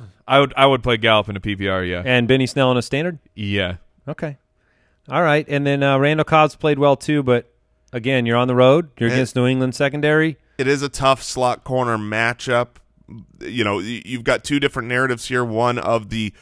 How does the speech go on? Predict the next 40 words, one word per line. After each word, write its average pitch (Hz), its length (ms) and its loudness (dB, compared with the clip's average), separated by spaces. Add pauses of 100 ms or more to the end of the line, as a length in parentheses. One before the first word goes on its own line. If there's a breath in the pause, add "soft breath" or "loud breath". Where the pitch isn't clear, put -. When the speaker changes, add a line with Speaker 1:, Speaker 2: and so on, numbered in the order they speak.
(100)
Speaker 3:
one-on-one 123 600 0
individual 110 520 -4
matchup 131 540 -2
and 107 240 -6 (180)
one 117 260 0
of 104 200 -6
the 110 140 -6
scheme 135 720 -4
of 110 420 -2
the 110 100 -6
Patriots 113 440 -6
to 110 80 -6
take 110 240 -6
away 110 240 -2
the 104 240 -8 (240 soft breath)
primary 135 680 0
options 104 640 -6 (320)
from 113 580 0
the, 110 480 -2
the 110 140 -6
Cowboys, 110 420 0
which 110 140 -6
would 101 80 -12
be 139 140 0
Cooper 123 360 -4
and 104 160 -4
Gallup. 95 440 -6 (560)
I 147 100 -2
think 196 220 -2
who 170 220 -2
could 147 180 -4
have 147 180 -2
a 127 60 -4
sneaky 151 420 -6
good 131 180 -2
game 117 460 -2 (680)
is 117 140 -4
actually 117 280 -4
Jason 101 400 -6
Witten. 101 300 -8